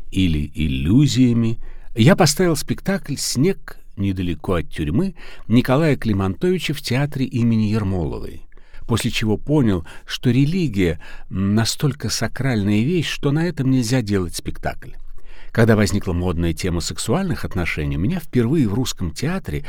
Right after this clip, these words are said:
в «Калигуле» Камю был сыгран мазохистский акт. Дальше театру в этом направлении идти уже некуда.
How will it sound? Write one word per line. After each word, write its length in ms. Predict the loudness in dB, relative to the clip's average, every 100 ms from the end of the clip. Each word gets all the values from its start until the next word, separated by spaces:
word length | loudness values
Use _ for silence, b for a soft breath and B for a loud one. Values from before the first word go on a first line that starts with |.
| B
в 140 | -10 -2
«Калигуле» 800 | 4 4 4 2 2 0 -2 -6 b b
Камю 480 | -6 -2 0 0 -2 B B
был 220 | 0 0
сыгран 500 | 2 0 2 2 0 B 0
мазохистский 840 | 2 2 0 -2 -4 -4 -6 -6
акт. 420 | -4 -6 -6 -12 -12 b b b
Дальше 380 | 4 4 2 -2
театру 380 | 0 -2 0 0
в 40 |
этом 220 | 2 2
направлении 640 | -2 -2 -2 0 0 -2 B B B
идти 300 | -10 -8 -2
уже 260 | -2 2 2
некуда. 520 | 2 0 -4 -10 -10